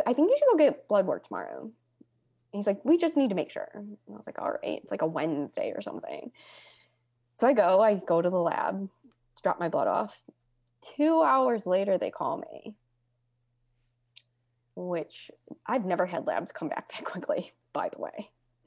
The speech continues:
'cause I actually had to request the blood work done. So they knew to be looking out for them, but I still had never gotten la-, lab work that quickly back. And my husband's like,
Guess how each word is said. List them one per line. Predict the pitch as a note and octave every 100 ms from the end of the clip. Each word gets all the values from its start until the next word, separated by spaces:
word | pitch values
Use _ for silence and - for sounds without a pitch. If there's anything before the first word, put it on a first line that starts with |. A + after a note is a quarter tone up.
| E4 F#4+
'cause | C4+
I | A3
actually | G3+ - G3 - G3
had | F#3 D#3+
to | D#3+
request | E3+ - D3 - - - _ - -
the | E3+
blood | E3+ D3
work | C#3+ C3
done. | A3+ A#3+ D#3+ F#3+
So | F3+
they | F3
knew | F#3+ F#3+ F3 E3+ _ _ _ _
to | -
be | G3
looking | F3+ F3+ -
out | C3 -
for | -
them, | B1+
but | - -
I | F#3
still | - C4+ A#3+
had | F#3+
never | F3+ F#3+ F#3 D#3 C3+
gotten | - - G2+ - - _ _ _ -
la-, | G3+ F3+ -
lab | E3+ D3 -
work | A2 -
that | - -
quickly | - - D#2
back. | - - - _ _ _ _ _ _ _ _ _ _ _ _ _ _ _ _ _ -
And | F#3 E3
my | E3
husband's | G3 G3 G3 F#3
like, | E3+ D#3+ -